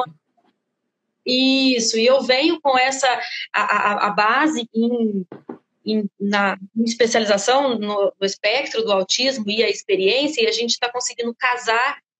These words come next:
Speaker 2: essas duas coisas. Então, tem coisas que eu tenho que aprender e tem coisas que ela tem que aprender. Então, né?
Speaker 1: É, assim, o, a análise do comportamento é a principal ciência pro autismo com melhores resultados,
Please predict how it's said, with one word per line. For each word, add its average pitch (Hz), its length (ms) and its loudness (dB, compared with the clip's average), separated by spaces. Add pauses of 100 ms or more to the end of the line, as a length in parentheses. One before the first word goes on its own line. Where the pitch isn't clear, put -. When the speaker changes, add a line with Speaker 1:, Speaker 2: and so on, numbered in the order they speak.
(140)
Speaker 2:
essas 233 360 0
duas 262 320 0
coisas. 180 520 2
Então, 220 420 -2
tem 226 180 2
coisas 254 240 4
que - 120 0
eu 240 120 4
tenho 240 200 2
que 240 60 2
aprender 226 440 4
e 320 80 0
tem 311 140 4
coisas 311 220 2
que - 80 -4
ela 320 160 0
tem 339 140 4
que 370 60 6
aprender. 370 640 4
Então, 269 560 0
né? 302 240 2 (1040)
Speaker 1:
É, 285 220 4
assim, 226 440 -2
o, 160 420 -4
a 139 120 2
análise 196 360 -2
do - 60 -18
comportamento 151 800 -4
é 135 140 0
a 202 100 0
principal 175 520 -4
ciência 170 640 -4
pro 139 160 -4
autismo 139 500 0
com 147 80 -16
melhores 120 440 -2
resultados, 156 680 0